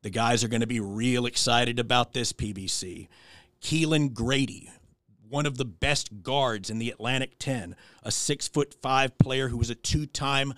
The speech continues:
second-team All-Amer-, uh, All-Atlantic ten and a two-time first-team All-Atlantic ten,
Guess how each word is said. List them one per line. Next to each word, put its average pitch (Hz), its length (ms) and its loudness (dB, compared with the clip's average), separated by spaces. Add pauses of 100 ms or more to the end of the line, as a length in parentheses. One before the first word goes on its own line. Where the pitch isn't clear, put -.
(220)
second-team 139 960 -2
All-Amer-, 127 500 -2
uh, 107 260 0 (380)
All-Atlantic 127 1040 -2
ten 156 340 -4 (260)
and 123 140 0
a 123 40 0
two-time 139 720 0 (140)
first-team 123 800 0 (320)
All-Atlantic 117 760 2
ten, 117 360 -2